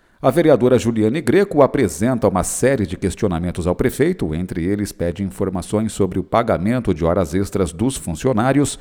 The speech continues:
informações sobre materiais escolares e uniformes, explicações sobre a qualidade do sistema de ensino das escolas municipais e ainda informações sobre o centro comunitário. O vereador João Pirola quer explicações sobre o conseg, que é o Conselho Comunitário de Segurança.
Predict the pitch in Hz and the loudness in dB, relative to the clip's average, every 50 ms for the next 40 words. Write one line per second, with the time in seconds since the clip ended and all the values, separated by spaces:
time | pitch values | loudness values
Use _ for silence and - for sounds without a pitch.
0 | - - - - - - 98 98 98 - 113 117 120 113 98 82 - - 120 127 | -16 -20 -20 -20 -12 -8 -6 -6 -2 2 2 2 4 2 0 0 0 0 0 0
1 | 135 117 92 - - 98 87 95 95 95 87 - 98 87 85 85 85 76 87 87 | 2 0 0 0 -2 -2 0 0 -2 -2 -2 -2 -2 0 0 0 -2 -2 -4 -4
2 | - - 87 80 76 76 76 80 76 73 73 76 76 82 98 107 - - 110 123 | 0 0 0 2 2 0 -2 -2 -4 -4 -4 -4 -2 -2 -2 0 2 4 4 4
3 | 135 131 139 143 135 - - - - - - - - 87 - - - - 107 139 | 4 2 0 -2 -4 -4 -8 -12 -16 -20 -20 -18 -14 -12 -12 -10 -8 -4 -4 0
4 | - 113 90 - - - 127 147 123 92 - - - 85 78 87 82 - 113 117 | 2 2 2 2 2 2 4 4 4 2 0 0 -2 -2 0 -2 -2 0 0 0
5 | 101 82 73 92 104 110 101 98 87 92 - - 90 - 85 85 87 87 90 98 | 0 0 0 2 2 2 2 0 -4 -6 -8 -8 -6 -6 -4 -4 -4 -4 -4 -4
6 | 90 - - - 107 101 85 85 82 80 82 - - 80 80 85 78 82 98 113 | -6 -6 -4 -4 -2 -2 -2 -2 -2 -4 -6 -4 -2 -2 0 0 0 -2 -2 -2
7 | 131 - - - - 120 117 127 123 - - - - - - - _ - 92 101 | -2 -2 -4 -2 0 2 2 2 0 -4 -6 -10 -14 -20 -20 -18 _ -4 -2 0
8 | 92 82 82 98 104 95 101 98 90 - - - 113 113 113 113 98 - - - | 0 0 0 0 2 2 2 0 0 -2 0 2 2 2 2 0 -2 -2 -2 -2
9 | 95 95 95 98 - - - - 95 92 92 98 92 - - 92 95 95 90 90 | -2 -2 -2 -4 -6 -4 0 0 0 2 2 -2 -2 -2 -2 -2 -2 -2 0 -2
10 | 98 87 - - - - 139 131 127 120 113 110 - - 78 67 64 62 57 58 | -2 -2 -4 0 6 6 6 8 6 4 4 2 2 0 -2 -4 -4 -6 -8 -12
11 | 55 - - _ _ _ _ _ _ _ _ _ _ - - 101 98 113 110 107 | -14 -16 -20 _ _ _ _ _ _ _ _ _ _ -8 -4 0 2 4 4 4
12 | 101 87 104 101 101 90 98 98 101 98 139 151 139 143 165 190 208 202 165 - | 4 4 4 2 2 2 0 0 0 2 2 4 6 8 8 8 6 4 2 2
13 | - 123 123 117 - - 120 113 - 107 90 - - 120 131 127 - - 135 - | 2 2 2 0 -2 -2 -4 -2 0 0 0 0 -2 -4 -4 -2 0 0 0 2
14 | 143 139 - 160 151 120 - - - 123 127 120 92 - 78 76 - - - 90 | 2 0 2 2 0 0 0 2 4 6 6 6 4 0 -2 -6 -4 -2 0 0
15 | 85 85 - 107 90 - 98 95 98 98 - 113 110 107 110 113 101 - - 92 | 0 0 -2 -4 -2 0 0 0 0 0 2 2 2 2 0 -2 -2 0 2 2
16 | 95 95 98 90 87 92 - - - 120 123 113 107 95 82 76 73 69 - - | 2 2 0 -2 -2 -4 -4 -2 0 0 2 2 2 2 2 2 -2 -4 -6 -10
17 | - - | -10 -10